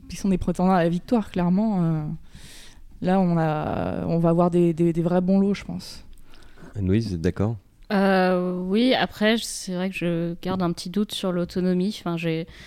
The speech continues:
Speaker 3: on sait qu'elle est très compliquée et je suis pas certaine sur la manière dont elle court, euh, là, dimanche, euh, qu'avec l'allongement de la distance, euh, ça pourra aller, ce qui, enfin, ce qui s'est passé, euh, dans le passé.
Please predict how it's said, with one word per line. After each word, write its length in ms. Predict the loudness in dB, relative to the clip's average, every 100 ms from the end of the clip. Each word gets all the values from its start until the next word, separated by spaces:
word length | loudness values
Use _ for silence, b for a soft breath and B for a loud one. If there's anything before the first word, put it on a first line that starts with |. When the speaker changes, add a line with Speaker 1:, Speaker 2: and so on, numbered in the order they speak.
| B B B -4
Speaker 3:
on 60 |
sait 160 | 0 2
qu'elle 160 | 2
est 80 | 0
très 200 | 0 -4
compliquée 680 | -2 -2 -2 -2 2 4 4
et 20 |
je 380 | 2 2 0 -2
suis 180 | -4 -8
pas 180 | -2 -2
certaine 380 | -2 -4 -2 -4
sur 140 | -2
la 100 | 0
manière 300 | 0 0 0
dont 120 | -2 -4
elle 100 | -6
court, 380 | -4 -4 -2 0
euh, 260 | 0 -2
là, 200 | -2 -4
dimanche, 480 | -4 -2 -2 -2 -4
euh, 120 | -4
qu'avec 460 | -4 -4 -4 -4 -4
l'allongement 380 | -4 -2 -2 -2
de 40 |
la 120 | -2
distance, 440 | -4 -8 -6 -4 -4
euh, 120 | -4
ça 180 | -6 -8
pourra 240 | -4 -2
aller, 160 | -2 -2
ce 80 |
qui, 80 | -6
enfin, 140 | -12 -12
ce 80 | -12
qui 140 | -14
s'est 100 | -10
passé, 380 | -8 -8 -8 -8
euh, 100 | -8 -12 -16
dans 60 | -16
le 80 | -16
passé. 360 | -18 -10 -8